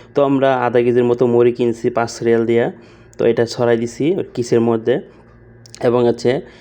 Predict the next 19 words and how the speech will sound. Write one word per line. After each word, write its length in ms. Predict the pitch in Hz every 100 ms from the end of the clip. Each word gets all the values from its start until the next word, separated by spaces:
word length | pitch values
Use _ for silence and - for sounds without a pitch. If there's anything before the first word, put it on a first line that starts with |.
| -
এই 160 | 107 117
আধা 260 | 113 120 120
কেজির 200 | 123 127
মতো 200 | 123 131
চানাচুর 420 | 135 127 123 131
নিয়ে 180 | 127 127
এসেছি। 460 | 120 - - 180
জাল 280 | 175 113 113
চানাচুরটা 540 | 113 123 123 123 -
খুব 180 | 120 135 123
মজা, 280 | 120 120 156
এই 220 | - 120
সৌদি 200 | - 117
আরবের 140 | 120
মধ্যে 160 | 117 117
পাওয়া 280 | - 117 117
যায়, 180 | 147 165
পান 220 | 127 120
কোম্পানিরই। 600 | 123 123 127 131 127 170